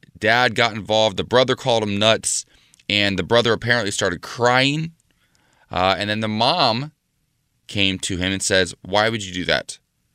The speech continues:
You shouldn't have done that to your brother, uh, or to your father." And now the mom's mad at him. Who's the a-hole? The groom, the brother, or the mom? By the way, just for context, the brother is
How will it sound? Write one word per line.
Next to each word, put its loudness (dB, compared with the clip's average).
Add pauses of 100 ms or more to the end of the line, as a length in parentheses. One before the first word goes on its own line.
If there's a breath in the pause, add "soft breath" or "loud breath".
(360)
You -4
shouldn't -2
have -4
done 2
that 0
to -4
your 0
brother, 2 (640)
uh, 2
or -2
to -6
your -4
father." 0 (340 soft breath)
And 2 (120)
now 0
the -2
mom's 0
mad -2
at -12
him. -6 (300 soft breath)
Who's -4
the 0
a-hole? 2
The -2
groom, 2 (840 soft breath)
the -4
brother, 2 (600)
or 4
the 2
mom? 2 (800)
By 2
the -2
way, 4
just -2
for -6
context, 0
the -10
brother 2
is 0